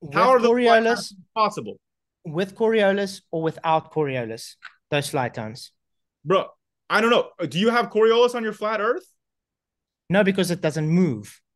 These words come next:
Speaker 2: So then without Coriolis, then explain those flight times to me on
Speaker 1: Sorry,
Speaker 2: your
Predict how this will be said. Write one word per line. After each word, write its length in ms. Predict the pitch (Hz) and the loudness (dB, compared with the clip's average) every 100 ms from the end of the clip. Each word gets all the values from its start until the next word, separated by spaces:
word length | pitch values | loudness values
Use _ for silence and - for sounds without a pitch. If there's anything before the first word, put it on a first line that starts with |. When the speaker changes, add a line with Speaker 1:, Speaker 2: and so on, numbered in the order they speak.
| _ - | _ 0
Speaker 2:
So 260 | 247 247 | 4 4
then 320 | 196 254 233 | 6 2 2
without 560 | 214 226 - 233 277 220 | 0 -2 0 -2 -2 -4
Coriolis, 720 | 247 262 254 262 285 302 277 - | -6 -2 -2 -2 -4 -6 -12 -8
then 180 | 175 | -6
explain 420 | 156 - - 262 254 | -6 -10 -6 -2 0
those 160 | 247 | -2
flight 260 | 247 277 262 | 0 -2 -2
times 260 | 233 202 170 | -4 -6 -6
to 140 | 214 | -2
me 60 | 226 | 2
on 20 | |
Speaker 1:
Sorry, 200 | 196 180 185 | 4 2 -2
Speaker 2:
your 80 | - | -2